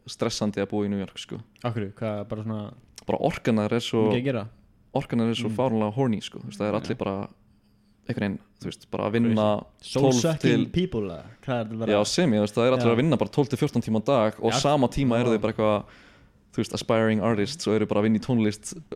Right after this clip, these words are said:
Speaker 1: með, skilur, eða
Speaker 2: Mm.
Speaker 1: að reyna að gera eitthvað með, en þú veist, það er allir bara eitthvað
Speaker 2: Myndirðu segja að vera
Speaker 1: á fullu.
Speaker 2: meira stress level þarna heldur en í Reykjavík?
Speaker 3: Já.
Speaker 1: Já, eða, þú veist, Reykjavík er meira svona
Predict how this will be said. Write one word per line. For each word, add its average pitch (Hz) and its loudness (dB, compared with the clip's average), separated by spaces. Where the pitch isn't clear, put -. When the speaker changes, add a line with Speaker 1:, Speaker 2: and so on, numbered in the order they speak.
Speaker 1:
með, 127 4
skilur, 107 0
eða 104 4
Speaker 2:
Mm. 110 -12
Speaker 1:
að 110 0
reyna 113 2
að - -4
gera 127 2
eitthvað 110 2
með, 113 2
en 98 -4
þú - -10
veist, 101 -8
það 107 0
er 110 0
allir - -8
bara - -8
eitthvað - -6
Speaker 2:
Myndirðu 127 -2
segja 143 4
að - 4
vera 131 2
Speaker 1:
á 131 2
fullu. 135 2
Speaker 2:
meira 156 0
stress - -6
level 127 -2
þarna 120 -6
heldur 110 -4
en 104 -4
í 98 -10
Reykjavík? 98 -6
Speaker 3:
Já. - -6
Speaker 1:
Já, 104 0
eða, 127 2
þú 131 4
veist, - -10
Reykjavík 147 4
er 147 4
meira 151 4
svona 127 2